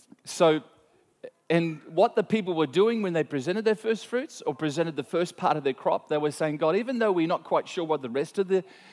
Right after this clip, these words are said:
the harvest will be like, we're gonna trust you because we present our first part of our harvest to you, and we're believing that you'll not only look after the rest of the harvest, but you'll look after the rest of the twelve months for us, and that you'll,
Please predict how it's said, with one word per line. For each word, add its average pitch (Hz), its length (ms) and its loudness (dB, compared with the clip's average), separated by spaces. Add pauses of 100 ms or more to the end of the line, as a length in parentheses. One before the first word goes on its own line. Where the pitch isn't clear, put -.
(160)
the 151 80 4
harvest 175 420 4
will 170 100 -2
be 160 140 0
like, 180 340 4 (440)
we're 175 140 2
gonna 180 180 0
trust - 440 -4
you 185 120 0
because 135 400 -4
we 143 120 -4
present 147 380 -6
our 131 120 -2
first 160 400 -4
part 185 220 4
of 180 100 0
our 165 80 2
harvest 180 580 2 (300)
to 170 140 -6
you, 175 300 -4 (400)
and 156 160 0
we're 170 100 4
believing 180 600 4
that 160 140 2
you'll 170 100 0
not 180 220 2
only 170 300 0
look 170 240 -4
after 160 260 0
the 135 100 -2
rest 180 220 -2
of - 60 -14
the 139 80 -4
harvest, 135 360 -4
but 143 140 -8
you'll 147 120 -6
look 156 140 -6
after 139 240 0
the 131 120 -10
rest 147 260 -6
of 127 60 -12
the 123 80 -14
twelve 135 340 -2
months 165 240 -2
for 131 220 -2
us, 131 160 -6
and 131 100 -6
that 127 120 -4
you'll, 156 300 0